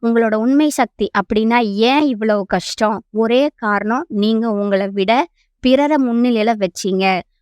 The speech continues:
உங்க நல்ல மனசு, உழைப்பு, நேர்மை இவை எல்லாமே தவறில்லைங்க. ஆனா நேரமும் சூழ்நிலையும்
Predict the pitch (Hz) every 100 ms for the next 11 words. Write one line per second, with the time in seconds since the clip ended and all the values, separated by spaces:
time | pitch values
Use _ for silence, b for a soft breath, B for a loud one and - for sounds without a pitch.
0 | _ 233 226 208 208 220 277 294 233 196
1 | 214 - - 214 208 _ 208 226 254 247
2 | - 202 277 220 214 226 226 208 214 -
3 | 208 196 233 - - 202 202 233 226 240
4 | - 190 196 196 202 190 196 185 202 _
5 | 196 196 202 208 214 196 208 240 269 254
6 | 254 - - 233 240 226 214 202 220